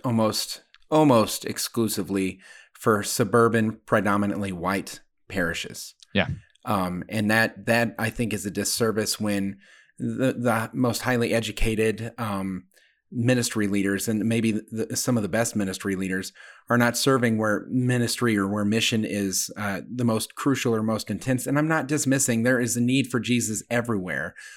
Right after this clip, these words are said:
Speaker 1: Um, but I think that it does become problematic when, um, resource allocation is the main driving factor. But
Speaker 2: Yeah.
Speaker 1: at the same time, <laughs> people gotta eat.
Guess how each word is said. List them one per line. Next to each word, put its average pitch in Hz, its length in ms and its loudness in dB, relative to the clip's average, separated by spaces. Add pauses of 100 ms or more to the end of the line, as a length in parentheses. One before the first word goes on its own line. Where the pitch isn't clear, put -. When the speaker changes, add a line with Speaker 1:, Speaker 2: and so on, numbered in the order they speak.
(120)
Speaker 1:
Um, 101 440 0
but 123 200 0
I 110 100 2
think 127 280 -4
that 110 120 0
it - 160 -4
does 113 460 0
become 113 420 -4
problematic 101 720 -2
when, 95 380 -2 (380)
um, 98 420 -4 (240)
resource 123 560 2
allocation 107 600 0
is 98 280 -6
the 101 240 -4
main 117 340 -2
driving 95 320 -4
factor. 101 440 -6 (360)
But - 120 2
Speaker 2:
Yeah. - 60 6
Speaker 1:
at - 40 -2
the 123 60 -2
same 151 260 4
time, 123 520 2 (380)
<laughs> - 400 -16
people 190 300 2
gotta 147 340 2
eat. 147 380 2